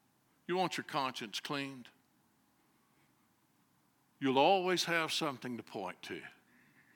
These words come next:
always something to look to. This is what God told me. If I obey the gospel of Christ, I participate in the death,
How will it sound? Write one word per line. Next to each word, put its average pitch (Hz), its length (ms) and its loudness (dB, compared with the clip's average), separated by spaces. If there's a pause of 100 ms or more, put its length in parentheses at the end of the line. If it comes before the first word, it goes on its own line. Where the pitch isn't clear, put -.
(600)
always 165 460 6
something 139 460 -2
to 131 60 -2
look 127 300 -4
to. 101 200 -4 (220)
This 202 180 0
is 226 140 -2
what 110 280 -4
God 101 460 0
told 92 340 -8
me. 98 180 -10 (3000)
If 139 140 2
I 214 240 10
obey 160 420 4
the 127 140 0
gospel 135 520 2
of - 140 -10
Christ, 120 500 -2
I 160 140 4
participate 151 840 2
in 120 140 -2
the 117 80 -6
death, 147 320 -2